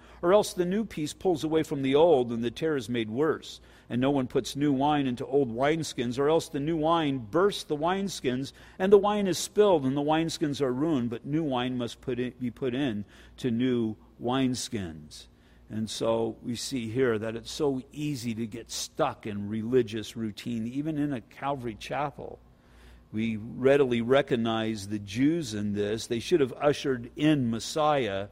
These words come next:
But what we're seeing here is, is John the Baptist, his disciples are falling into the same trap. They're, we fast, the disciples of John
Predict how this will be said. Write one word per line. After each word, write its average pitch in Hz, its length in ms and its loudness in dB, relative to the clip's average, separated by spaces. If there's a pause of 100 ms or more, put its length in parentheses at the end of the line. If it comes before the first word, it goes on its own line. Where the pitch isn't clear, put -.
(400)
But 139 160 -4
what 127 140 0
we're 123 40 -4
seeing 175 440 0
here 110 320 0
is, 113 360 0
is 107 180 -6
John 156 400 0
the 131 60 2
Baptist, 160 720 0
his 208 300 2
disciples 147 920 0 (300)
are 156 80 2
falling 214 500 0
into 180 380 0
the 151 140 -6
same 185 400 -2
trap. 196 560 2 (500)
They're, 196 240 6 (800)
we 196 260 4
fast, 175 600 4 (260)
the 190 180 2
disciples 190 500 4
of 156 80 0
John 214 380 6